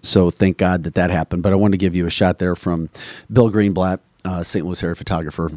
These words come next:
Super. He's at all the big events and he gets all the really good shots. With that, we wanted to bring in today a gentleman named Max Fisher, who just spent time in Israel. Uh, he went there as part of a contingent,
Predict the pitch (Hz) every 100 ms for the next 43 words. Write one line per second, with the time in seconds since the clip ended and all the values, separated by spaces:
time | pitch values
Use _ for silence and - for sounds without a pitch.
0 | - - - 98 80 80 76 - 95 85
1 | 90 85 - 98 95 92 92 90 123 143
2 | - 101 95 - 95 90 85 87 87 82
3 | - 87 71 - - - - - 127 156
4 | 160 139 131 127 120 90 110 110 113 101
5 | 92 87 85 - _ - 95 113 110 101
6 | 95 104 - - 104 - 82 76 - -
7 | - _ _ 117 107 101 101 - 101 113
8 | - - 127 107 - 123 120 87 85 80
9 | _ - - 117 117 110 95 92 85 87
10 | - _ _ _ _ _ _ - 107 98
11 | 98 104 101 95 - 101 95 87 98 98
12 | 95 98 95